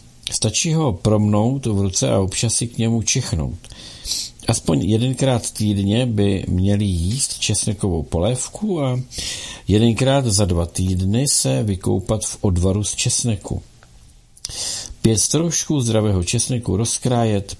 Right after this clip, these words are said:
povařit patnáct minut ve dvou litrech vody a slít do koupele. <clears throat> Co zajímavé, ne? Jak si zlepšíte paměť? Dvě lžíce jasanových větviček,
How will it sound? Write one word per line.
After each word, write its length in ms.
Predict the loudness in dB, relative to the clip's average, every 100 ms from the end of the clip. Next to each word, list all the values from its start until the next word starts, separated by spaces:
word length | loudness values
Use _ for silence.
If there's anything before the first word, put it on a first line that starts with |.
| -2
povařit 440 | 0 0 0 -2
patnáct 520 | -4 -2 -2 -2 -2
minut 380 | 0 0 -2 -6 -16 -16 -16 -18 -8
ve 120 | 2 6
dvou 220 | 8 6
litrech 380 | 4 0 0 2
vody 320 | 2 2 0
a 100 | 0
slít 520 | 2 2 0 -2 -4
do 180 | -2 0
koupele. 600 | 2 2 2 0 0 -4 -8 -14 -14 -16 -16 -20
<clears throat> 680 | -20 -4 -4 -4 -6 0 2
Co 160 | 2 2
zajímavé, 400 | 2 2 2 0
ne? 160 | -2 -4 -12 -16 -20 -20 -20 -20 -20 _ _ _ _ _ _ _ _ _ _ _ 2
Jak 180 | 2 4
si 140 | 2
zlepšíte 480 | 2 0 0 -2 -2
paměť? 600 | 2 2 2 0 -4 -12 -16 -14 -14 -14 -14 -16 -16 -12 -12 -12 -4
Dvě 200 | 2 4
lžíce 360 | 4 2 2 4
jasanových 600 | 4 4 4 2 0 0
větviček, 760 | -2 0 -2 0 -2 -4 -12